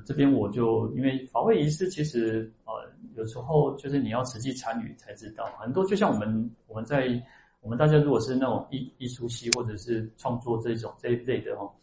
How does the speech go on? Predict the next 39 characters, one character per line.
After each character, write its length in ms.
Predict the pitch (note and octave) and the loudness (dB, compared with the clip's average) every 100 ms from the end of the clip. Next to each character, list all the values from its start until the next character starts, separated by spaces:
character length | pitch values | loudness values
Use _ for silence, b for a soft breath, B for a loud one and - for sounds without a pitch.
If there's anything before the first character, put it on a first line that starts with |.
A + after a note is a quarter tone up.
| b b b b | b b b b
呃， 300 | A2 G2+ G2+ | -8 -6 -4
老 80 | G2+ | 0
师 120 | G2+ | 4
讲 200 | F3+ G#2+ | 4 4
的， 180 | A2 A2+ A2 | 0 0 -2
讲 280 | - G2+ | -8 -6
的 80 | A2 | -4
说 380 | A2 B2+ B2 B2 | 0 2 4 2
这 80 | B2 | 0
个 180 | A#2 A2+ - _ | -2 -2 -10 _
理 180 | - G#2 | -8 -4
论 180 | C3+ B2+ | -2 -2
是 140 | B2 | -2
什 180 | A#2+ - | -4 -6
么， 180 | - - - | -10 -12 -14
你 80 | - | -6
要 100 | C3 | -4
实 120 | C#3 A2+ | -2 -4
际 100 | A#2 | -6
操 180 | A#2 A2+ | -4 -2
作 160 | A#2 | -2
才 180 | A2 G2+ | -2 -6
是 220 | - A2+ | -6 -8
最 200 | G#2+ A#2+ | -6 -6
清 240 | A#2 A2 G#2 | -8 -10 -14
楚 160 | - | -14
嘛 120 | G#2 G#2 | -12 -10
哈。 220 | G#2+ G#2+ | -10 -10
所 140 | - C3+ | -6 -4
以 20 | |
法 140 | B2+ | 0
会 140 | D3 F#3+ | 2 2
仪 60 | |
式 160 | - E3+ | 0 0
我 100 | A#2+ | -2
觉 140 | A2+ | 0
得 100 | A#2+ | -2
就 140 | A#2 B2 | -4 -2
是 160 | B2 | 0